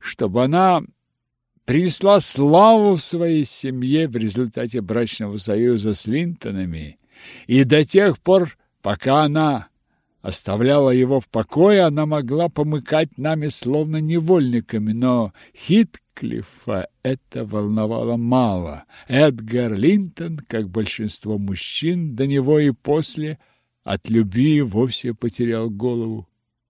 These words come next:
Он верил, что он самый счастливый человек среди живых в тот день, когда повел Кэтрин в Джиммерстонскую церковь под венец через три года после смерти своего отца.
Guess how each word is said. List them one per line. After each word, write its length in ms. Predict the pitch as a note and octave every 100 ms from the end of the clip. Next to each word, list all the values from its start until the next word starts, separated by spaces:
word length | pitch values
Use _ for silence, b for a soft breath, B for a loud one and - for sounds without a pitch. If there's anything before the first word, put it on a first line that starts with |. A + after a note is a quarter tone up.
| _ -
Он 220 | A2+ A#2
верил, 440 | A2+ C#3 D3 C#3
что 220 | A2 -
он 80 | B2+
самый 380 | A2 C3 B2+ B2
счастливый 600 | - A2 G#2+ A#2+ G#2+ G#2
человек 500 | - F2 F#2+ D#3 G#3
среди 360 | - G#3 G3 G#3+
живых 420 | G3 A3+ A#3 F#3
в 40 |
тот 240 | - G3 F#3+
день, 280 | A3 A3+ G#3
когда 480 | F3+ F#3+ G3 G#3 - B -
повел 400 | F3 G3 G3 - _
Кэтрин 580 | - F#3+ - F3 E3+ D#3+ b b b b b
в 140 | G2+
Джиммерстонскую 1300 | G#2 E3 D#3+ D#3 - - D#3+ D#3+ C#3+ - - D3 C#3 - _
церковь 720 | - - D3+ C#3 - - C#3 B2+ -
под 240 | A#2+ G2+
венец 600 | G#2+ B2+ B2+ C3 - - _ _ _ _
через 440 | - A2+ A2 G#2
три 160 | - A2+
года 280 | A2+ A#2+ A2+
после 380 | A2 G#2+ A2
смерти 500 | G2+ - G#2+ F#2+ -
своего 460 | F#2+ - G2+ G2 F#2+
отца. 520 | F2+ - - C#2+ C#2